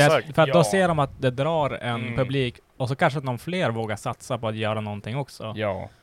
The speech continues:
Speaker 1: Och då blir det ett större, och då kanske vi får en fungerande motorkultur här i, i alla fall min-, närmare än nittio mil härifrån,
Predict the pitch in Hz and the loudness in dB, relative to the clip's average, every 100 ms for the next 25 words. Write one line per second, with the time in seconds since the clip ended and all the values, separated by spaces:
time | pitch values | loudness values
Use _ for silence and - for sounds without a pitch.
0 | _ - 127 131 139 123 - - 151 135 | _ -4 -2 0 0 0 -2 -4 -2 -2
1 | 117 123 139 120 127 110 165 135 107 107 | -2 -2 -2 -2 -2 -4 -4 -2 -2 -4
2 | 117 113 110 110 107 107 104 110 117 110 | -4 -2 -2 -2 -2 -2 -2 -4 -6 -4
3 | 117 107 117 104 120 113 110 110 110 107 | -6 -4 -4 -2 -2 0 0 -2 -2 -2
4 | 104 104 107 110 113 127 123 113 107 117 | -4 -6 -6 -8 -12 -10 -4 -4 -2 -4
5 | 107 107 120 135 120 120 117 117 117 113 | -6 -10 -14 -8 -8 -6 -6 -4 -2 -4
6 | 110 110 123 123 113 - 113 113 107 113 | -6 -8 -8 -8 -8 -10 -8 -6 -4 -6
7 | 110 113 113 | -6 -8 -10